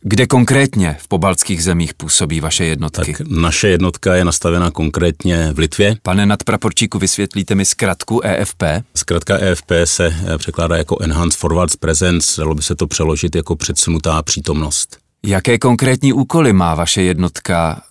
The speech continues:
Speaker 1: v Litvě?
Speaker 2: Tak, eh, ten úkol té jednotky v Litvě,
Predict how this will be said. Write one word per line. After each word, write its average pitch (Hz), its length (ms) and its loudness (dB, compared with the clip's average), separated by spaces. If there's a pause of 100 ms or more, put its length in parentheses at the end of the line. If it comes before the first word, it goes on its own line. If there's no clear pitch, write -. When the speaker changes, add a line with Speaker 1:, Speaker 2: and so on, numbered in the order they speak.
(140)
Speaker 1:
v 87 40 -4
Litvě? 82 480 -2 (180)
Speaker 2:
Tak, - 300 -6
eh, 85 220 4
ten 95 160 2
úkol 92 420 2
té 90 120 0
jednotky 87 380 0
v 82 60 0
Litvě, 85 640 2